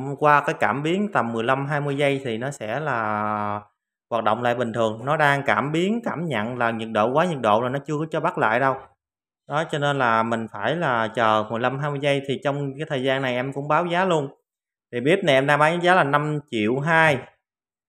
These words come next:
Thì đúng giá các bác mua cọc cho em năm trăm ngàn đồng. Còn chuyển đủ năm triệu hai thì em bao ship. Bếp này là tầm mười tám ký, hai mươi ký, đóng hàng, đóng thùng luôn là trên hai mươi ký.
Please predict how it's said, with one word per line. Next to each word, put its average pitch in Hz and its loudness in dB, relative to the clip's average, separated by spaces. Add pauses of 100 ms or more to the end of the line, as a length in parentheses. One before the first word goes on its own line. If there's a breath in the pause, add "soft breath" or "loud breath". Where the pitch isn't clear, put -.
(260)
Thì 123 -4
đúng 185 0
giá 214 4 (600)
các 156 -6
bác 180 0
mua 156 2
cọc 110 4 (120)
cho 156 -2
em 156 0
năm 147 -2
trăm 143 -2
ngàn 120 -2
đồng. 110 2 (480)
Còn 113 0
chuyển 127 -2
đủ 139 0
năm 156 0
triệu 127 -2
hai 147 0
thì 131 -2
em 123 -2
bao 143 4
ship. 196 -2 (540)
Bếp 170 4
này 127 2
là 117 4
tầm 113 0
mười 117 0
tám 170 4 (100)
ký, 247 2
hai 165 2
mươi 156 2
ký, 220 2
đóng 190 -2
hàng, 123 0
đóng 180 2
thùng 135 0
luôn 139 -2
là 135 0
trên 151 2
hai 151 0
mươi 156 -2
ký. 190 0